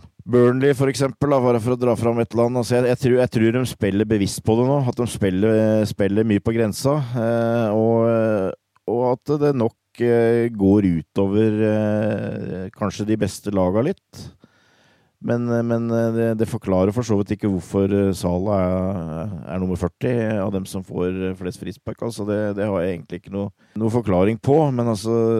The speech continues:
s-, generelt så, så s-, har jeg en oppfatning av det. Det er jo mange som sier det, det er veldig, veldig fint å se på med flyt, eh,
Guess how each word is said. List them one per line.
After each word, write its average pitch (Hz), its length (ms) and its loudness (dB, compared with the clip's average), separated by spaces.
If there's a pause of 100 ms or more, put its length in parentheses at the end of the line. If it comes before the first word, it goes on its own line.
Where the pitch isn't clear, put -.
(240)
s-, 78 180 -18
generelt 127 540 0
så, 147 420 2
så 139 220 0
s-, - 400 -8
har 104 180 2
jeg 117 80 2
en 113 80 4
oppfatning 113 320 -2
av 120 60 2
det. 123 140 4 (1160)
Det 139 40 2
er 131 80 6
jo 135 80 4
mange 120 160 2
som 135 80 0
sier 123 240 2
det, 127 160 4
det 127 80 4
er 127 80 2
veldig, 117 360 0 (160)
veldig 113 260 0
fint 110 340 -4
å 113 40 -4
se 101 200 -2
på 110 240 -2
med 110 200 -4
flyt, 98 380 0 (180)
eh, 104 640 -4